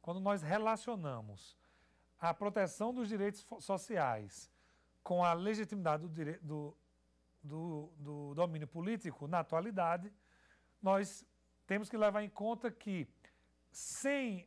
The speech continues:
a efetividade normativa que, é, que, que a sociedade brasileira e os cultores do direito esperam dos direitos sociais,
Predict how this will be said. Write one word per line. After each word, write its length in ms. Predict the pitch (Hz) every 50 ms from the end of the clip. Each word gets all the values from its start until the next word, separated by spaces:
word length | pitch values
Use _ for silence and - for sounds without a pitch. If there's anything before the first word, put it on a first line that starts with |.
| _
a 220 | - 185 185 190 202
efetividade 800 | 196 - 214 196 - 226 202 196 190 160 185 190 208 220 226 226
normativa 800 | 220 214 220 226 214 196 - - 160 143 131 117 110 107 101 - - _ _ _ _ _ _ _ _ -
que, 140 | - 190 190
é, 140 | 202 214 208 - -
que, 220 | - 190 196 196 190 - -
que 120 | - -
a 60 | 180 170
sociedade 540 | - 208 175 - - 190 175 185 202 202
brasileira 720 | 196 208 208 208 208 214 196 180 175 156 139 120 110 98 - _ _ _ _ _ _ _ _ - _ _ _ -
e 40 | 180
os 120 | 160 -
cultores 540 | - 220 214 - - 214 226 240 233 214 202
do 60 | 233
direito 600 | 202 220 220 180 160 143 127 120 117 - - - _ _ _ _ _ _ _ _ _
esperam 720 | 196 180 - - - - - 190 175 180 180 180 190 185
dos 180 | 185 269 262 233
direitos 280 | 226 185 180 160 -
sociais, 680 | - 175 165 - 233 196 165 156 156 175 180 - -